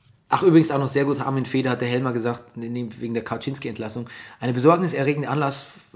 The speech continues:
Anzahl von Trainerentlassungen in dieser Saison, Herr Fee.“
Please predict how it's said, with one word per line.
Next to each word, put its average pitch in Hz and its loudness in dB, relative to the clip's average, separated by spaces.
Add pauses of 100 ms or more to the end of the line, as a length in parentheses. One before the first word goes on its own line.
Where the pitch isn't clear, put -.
(140)
Anzahl 135 -2
von 127 -6
Trainerentlassungen 123 -2
in 120 -4
dieser 123 0
Saison, 131 -2 (220)
Herr 135 -2
Fee.“ 160 0